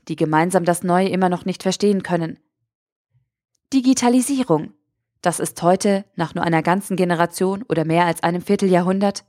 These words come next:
plötzlich der Hype der Stunde. Warum? Es riecht brenzlig, es klingt im Ohr. Burnout und Tinnitus sind nun Dauergäste der Seele.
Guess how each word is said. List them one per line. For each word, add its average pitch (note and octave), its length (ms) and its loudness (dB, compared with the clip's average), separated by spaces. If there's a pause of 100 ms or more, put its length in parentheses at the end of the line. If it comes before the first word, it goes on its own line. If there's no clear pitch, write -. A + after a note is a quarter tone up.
(260)
plötzlich G3+ 420 0
der G3 160 0
Hype F#3+ 220 2
der G3+ 120 2
Stunde. G3 480 0 (680)
Warum? D#3+ 440 0 (840)
Es C#4+ 200 -2
riecht C#4+ 240 -2
brenzlig, A#3 760 0
es - 200 -12
klingt G3 240 -2
im F3 120 2
Ohr. F3+ 380 0 (460)
Burnout F3 440 4
und E3+ 100 -2
Tinnitus G3 500 -2
sind F#3+ 180 -2
nun F#3 140 0
Dauergäste F3+ 600 0
der F3 120 4
Seele. F3 400 0